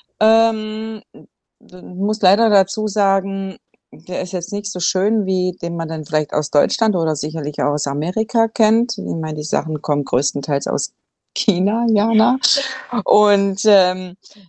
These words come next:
ja, also über Geschmack lässt sich streiten. Also von daher, ähm, also man kann Sachen kaufen und es stehen auch hin und wieder Weihnachtsbäume und ich denke, unser Compound wird auch ein bisschen illuminiert werden. Aber so im Großen und Ganzen, also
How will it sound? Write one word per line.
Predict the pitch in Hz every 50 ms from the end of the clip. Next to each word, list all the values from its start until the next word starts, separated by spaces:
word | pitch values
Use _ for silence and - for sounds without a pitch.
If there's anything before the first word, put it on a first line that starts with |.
| _
ja, | - 127 131 120 120 127 -
also | - 170 185 180 196
über | 185 165 175
Geschmack | 156 170 170 - 190 160 160 160
lässt | - 156 156 151 -
sich | - 151 -
streiten. | - - 123 127 135 131 135 131 - 139 131 127 123 117 92
Also | - - 139 147 135 143 139 135 135 131 120 82 -
von | - - 165 143 135
daher, | 135 143 135 139 147 151 151 147 143 143 139 135 139 135 - -
ähm, | - 160 151 147 147 147 143
also | - 170 214 208 240
man | 240 247
kann | - 302 254 208
Sachen | 214 220 196 185 175
kaufen | - - 262 277 277 285 277 277 247
und | 220 202
es | 185 - -
stehen | - - 208 196 196
auch | 196
hin | 185 202 202
und | 190 185 170
wieder | 170 180 160 160 151
Weihnachtsbäume | 156 202 240 240 240 226 226 - - 202 190 190 190 190 185
und | 170 151
ich | 165 -
denke, | - 170 165 165 165
unser | 147 143 143 151 139
Compound | - - 160 151 151 147 170 151 147 151 143 139
wird | 139 135 107
auch | 98 156
ein | 175 175
bisschen | 175 165 175 143
illuminiert | - 156 165 165 165 165 160 160 160 160 160 160 160 -
werden. | 156 151 147 147 143 151 151 151 - - - - - - - - - - - - _
Aber | - 156 156 151 165
so | 156 - -
im | - 185 175 156
Großen | - - 135 147 160 180 180 - 185 170
und | 151 147 147 135
Ganzen, | - 143 143 151 165 165 - 185
also | 160 151 151 -